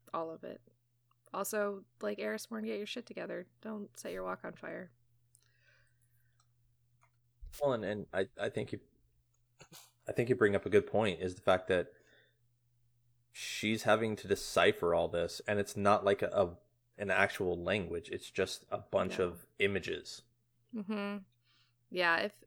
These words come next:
Speaker 1: if people aren't familiar with what a logographic communication is, it's, um, like, in a written language, um, it is a character that represents a word. Um,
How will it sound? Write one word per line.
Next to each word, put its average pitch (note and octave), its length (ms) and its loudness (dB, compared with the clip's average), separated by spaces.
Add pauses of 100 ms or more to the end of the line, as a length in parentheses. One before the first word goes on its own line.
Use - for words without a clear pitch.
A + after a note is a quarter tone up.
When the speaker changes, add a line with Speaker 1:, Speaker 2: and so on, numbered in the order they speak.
(140)
Speaker 1:
if - 260 -2
people A#3+ 260 2
aren't A3 340 4
familiar F3 480 0
with F3+ 160 -8
what E3 300 0
a - 60 -2
logographic E3+ 800 -2
communication D#3 680 -6
is, - 360 -4
it's, - 460 -4 (680)
um, E3 560 2
like, F3+ 160 -2
in F3 80 0
a D3+ 80 -2
written E3+ 300 2
language, C#3+ 840 -2 (260)
um, D#3 380 -2
it E3 200 2
is D#3+ 120 -2
a - 60 -8
character E3 600 0
that - 180 -4
represents - 580 -6
a - 60 -10
word. - 480 -2 (920)
Um, - 540 -4